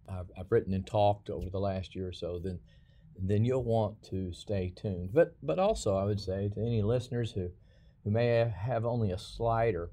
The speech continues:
passing interest in politics, I, I hope the, the foundations that are to be laid for political engagement in this series will be a great help to you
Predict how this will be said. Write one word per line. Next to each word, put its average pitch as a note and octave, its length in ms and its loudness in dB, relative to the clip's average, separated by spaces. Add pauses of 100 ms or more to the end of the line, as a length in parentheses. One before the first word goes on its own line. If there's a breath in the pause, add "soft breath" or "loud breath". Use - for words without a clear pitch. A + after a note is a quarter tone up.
passing E2+ 680 -8
interest - 400 -14
in D2+ 100 -14
politics, F#2 680 -10 (340 loud breath)
I, A2+ 80 -4 (100)
I C3 100 0
hope G#3+ 300 0
the, A2+ 220 2 (280 loud breath)
the F#2+ 80 -4
foundations A#2 1040 0 (560 soft breath)
that G#2 120 2
are G#2+ 80 4
to G#2 120 -2
be G#2 160 4
laid A#2 460 2
for G2 160 -2
political G#2+ 640 0
engagement E2+ 560 -4
in F#2+ 120 0
this F2+ 240 -4
series D#2+ 440 -6 (560 soft breath)
will A#2 180 4
be G#2+ 160 4
a F#2+ 60 4
great B2 420 2
help - 380 0
to - 120 -6
you F#2+ 540 -2